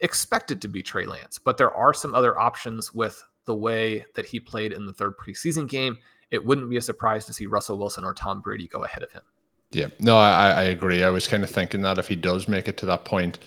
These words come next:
Speaker 2: that was my next question is, do we, do we risk to see if it comes back? So I think that is probably where we'll lean. We'll see how it plays out. And then that gets us in, Sean, to the conversation of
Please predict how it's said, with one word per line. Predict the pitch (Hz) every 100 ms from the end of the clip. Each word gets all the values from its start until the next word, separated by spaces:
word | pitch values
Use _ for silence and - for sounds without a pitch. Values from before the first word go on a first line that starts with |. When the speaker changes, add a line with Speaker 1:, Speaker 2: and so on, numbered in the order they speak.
| - _ _ _ _ _ _
Speaker 2:
that | 95 80
was | 87 95
my |
next | 85 85 -
question | 92 82 92
is, | 85
do | 82 85
we, | 85 80
do | 82 87
we | 80
risk | 80 76 -
to | -
see | -
if | 78
it | 76
comes | 82 80
back? | - 73 -
So | 90
I | 85
think | 110 107
that | 90 - - - - _ -
is | -
probably | - - 95 92 127 135 143
where | 135 139
we'll | 131 127
lean. | 131 135 135
We'll | -
see | - 104
how | 98
it | 92
plays | - 95 90
out. | 95 92 -
And | - 92
then | 110 143
that | 135
gets | 131 113
us | 110
in, | 98 95
Sean, | 92 104 92
to | 92
the |
conversation | 87 95 87 85 98 87 90
of | 85